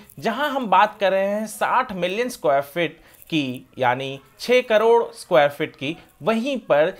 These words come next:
ये जो नॉन मेट्रोज हैं, छोटे जगह जो हैं, छोटे शहर जो हैं, वहां पर भी दो हज़ार तेईस तक ये कम से कम सात से आठ मिलियन स्क्वायर फीट बढ़ जाएगा, यानी सत्तर से अस्सी लाख स्क्वायर फीट एरिया फ्लेक्सिबल स्पेसेस में होंगे।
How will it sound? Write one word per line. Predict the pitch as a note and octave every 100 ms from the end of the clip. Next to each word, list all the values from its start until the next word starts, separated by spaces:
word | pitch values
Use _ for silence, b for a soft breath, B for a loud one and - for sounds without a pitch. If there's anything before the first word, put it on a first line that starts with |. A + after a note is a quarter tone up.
| -
ये | G3+ C#4+ D4
जो | F3
नॉन | D#3+ F3 G3+
मेट्रोज | F#3 D#3 - D#3 D3
हैं, | C#3+
छोटे | - A3 A3 A3+
जगह | E3 C3+
जो | C3 B2+
हैं, | C3
छोटे | B2+ G3 A3
शहर | G#3+ E3+ D3+
जो | C#3+
हैं, | D3 F3+ B B
वहां | E3 G#3+ C4
पर | B3+ A3+
भी | G#3+
दो | G#3 G#3+
हज़ार | A3 A3 - -
तेईस | A#3 C4 C#4 - -
तक | F#3+ F3 B B B
ये | F3+ G#3
कम | A3 B3+
से | B3+ B3
कम | A3+ G#3
सात | G#3+ - A3+ A#3
से | - A3 A3 -
आठ | G#3 A#3 A3+
मिलियन | E3 E3 F#3 F3
स्क्वायर | - C#3+ C3
फीट | B2+ - B2 G#2 _ b -
बढ़ | A#2 C#3+
जाएगा, | B2+ G2+ F2+ F2+ E2+ b b
यानी | C3 D3
सत्तर | - F#3 F#3 - G#3
से | E3 C#3
अस्सी | C3 - D#3
लाख | B2+ C#3 D#3+ -
स्क्वायर | - - B2 B2
फीट | - A#2+ G2 - b b -
एरिया | C#3 D#3 D3+ B2+ A2+
फ्लेक्सिबल | - D3 - C#3+ C3
स्पेसेस | B2+ - D3+ - A2
में | G2 F2
होंगे। | F#2 F2+